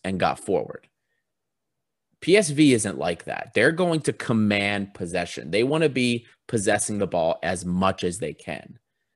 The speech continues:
That's why I'd say it's more like Man City. Now, are they as crisp? No. Do, it, as much one touch? No.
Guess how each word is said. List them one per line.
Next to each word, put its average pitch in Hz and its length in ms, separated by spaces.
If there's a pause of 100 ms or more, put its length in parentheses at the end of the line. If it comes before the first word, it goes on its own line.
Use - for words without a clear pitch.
(400)
That's 127 200
why 127 220
I'd 117 140
say 107 180
it's 101 140
more 107 200
like 95 240
Man 85 220
City. 85 200
Now, 104 200
are 107 140
they 110 120
as 92 140
crisp? - 400 (160)
No. 95 400
Do, 104 80
it, - 320
as 104 180
much 139 240
one 143 200
touch? - 360
No. 104 380